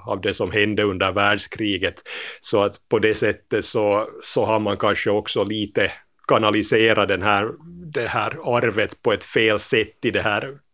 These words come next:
tänkandet. Men det kan ju också hända att det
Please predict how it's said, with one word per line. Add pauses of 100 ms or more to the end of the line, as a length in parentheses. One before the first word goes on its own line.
tänkandet. (380)
Men
det
kan
ju
också
hända
att
det